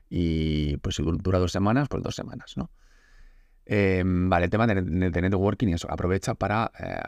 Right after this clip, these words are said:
conocer ta-, conocer también gente nueva, ¿no? Como en para ti te, te recomienda gente que no conoces o que a lo mejor conoces pero nunca habías conectado en otra red social, y como te decía, la gente está más propensa a abrir, a comentar, que esto pasaba mucho en Clubhouse.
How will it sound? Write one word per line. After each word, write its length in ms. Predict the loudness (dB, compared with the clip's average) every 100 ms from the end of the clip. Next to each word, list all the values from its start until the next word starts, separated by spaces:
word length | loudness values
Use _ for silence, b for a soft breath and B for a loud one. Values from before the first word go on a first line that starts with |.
| -6
conocer 280 | -4 -2 0
ta-, 140 | 0
conocer 360 | 0 0 0 0
también 220 | 0 0
gente 280 | 2 2 2
nueva, 320 | 2 2 0
¿no? 160 | -4 -6 b b b b b
Como 180 | 0 2
en 80 | 2
para 180 | 2
ti 120 | 0 2
te, 320 | 2 2 2
te 80 | 0
recomienda 460 | 0 0 2 0
gente 380 | -2 -2 0 0
que 100 | 2
no 120 | 0
conoces 560 | 0 0 0 0 0 0
o 60 |
que 80 | -2
a 20 |
lo 60 | 0
mejor 180 | -2 0
conoces 340 | 2 2 0
pero 180 | -2 0
nunca 220 | 2 2
habías 200 | 2 0
conectado 580 | 0 -2 -2 -4 -4 -8 b b b b -6
en 140 | -2 0
otra 160 | 0
red 80 | 0
social, 540 | -2 -2 0 0 0 -2
y 40 |
como 160 | 0 0
te 100 | 0
decía, 140 | 0
la 80 | 0
gente 140 | 0
está 160 | 0 -2
más 140 | -2
propensa 560 | -2 0 -2 0 -4 -4
a 140 | -4 -2
abrir, 380 | 0 2 0 -2
a 120 | -4
comentar, 680 | 0 0 0 0 0 -2 -6 b b b b b
que 80 | -4
esto 120 | 0
pasaba 300 | 0 0 2
mucho 240 | 2 2
en 80 | 0
Clubhouse. 640 | 2 2 0 -6 -10 -14